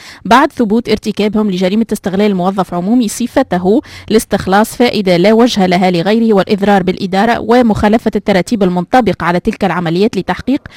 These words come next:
الفائدة والحاق الضرر المشار إليهما. نحكي هوني على معنى الفصل ستة وتسعين والفصل ثمانية وتسعين من مجلة الإجراءات الجزائية. كما قلت الخبر هذا يرجع ل تسعة نوفمبر ألفين وثلاثة وعشرين،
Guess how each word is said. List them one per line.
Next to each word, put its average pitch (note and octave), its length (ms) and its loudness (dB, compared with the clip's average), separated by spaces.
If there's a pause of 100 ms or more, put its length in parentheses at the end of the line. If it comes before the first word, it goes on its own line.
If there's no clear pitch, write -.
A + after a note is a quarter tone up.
(300)
الفائدة G3 560 0
والحاق F#3 380 -2
الضرر F#3+ 420 0
المشار G3 480 -2
إليهما. F#3+ 640 -2 (300)
نحكي A3 280 -4
هوني G#3+ 300 -2
على F#3 220 0
معنى G3+ 220 0
الفصل G#3 320 -4
ستة G3+ 200 -4
وتسعين F#3+ 400 -2
والفصل F#3+ 460 -2
ثمانية D4+ 240 2
وتسعين G#3+ 340 -4
من F#3+ 120 -2
مجلة G#3+ 360 0
الإجراءات G#3+ 600 -4 (100)
الجزائية. G#3+ 580 -2 (760)
كما C4 180 2
قلت A3+ 240 -4
الخبر G#3 260 0
هذا G#3 200 0
يرجع G#3+ 320 0
ل F#3 40 -4
تسعة A#3 240 -4
نوفمبر G3+ 380 -2
ألفين A3 220 -2
وثلاثة G3+ 260 -2
وعشرين، B3 340 -2